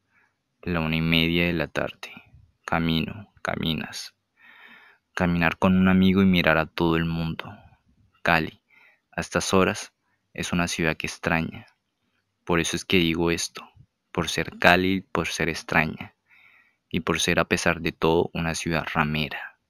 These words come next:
Mira, allá viene la negra esa. Francisco es así, como esas palabras, mientras organiza el pelo con la mano y espera que pase ella. Ja,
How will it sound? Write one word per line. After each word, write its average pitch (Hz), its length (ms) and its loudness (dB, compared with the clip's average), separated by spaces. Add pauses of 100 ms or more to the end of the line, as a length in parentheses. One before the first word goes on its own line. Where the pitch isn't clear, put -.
(760)
Mira, - 480 -4 (500)
allá 82 320 0
viene 85 380 4
la 90 140 0
negra 78 340 -2
esa. - 480 -8 (880)
Francisco 87 520 -2
es 87 100 0
así, 90 500 -4
como 85 220 -4
esas 80 260 -6
palabras, - 720 -4 (520)
mientras 87 380 0
organiza 87 380 0
el 87 80 0
pelo 87 280 2
con 92 220 -2
la 82 100 0
mano 76 400 -4 (440)
y 85 80 -10
espera 85 480 4
que - 160 -6
pase 78 320 -2
ella. - 440 -10 (720)
Ja, 95 300 0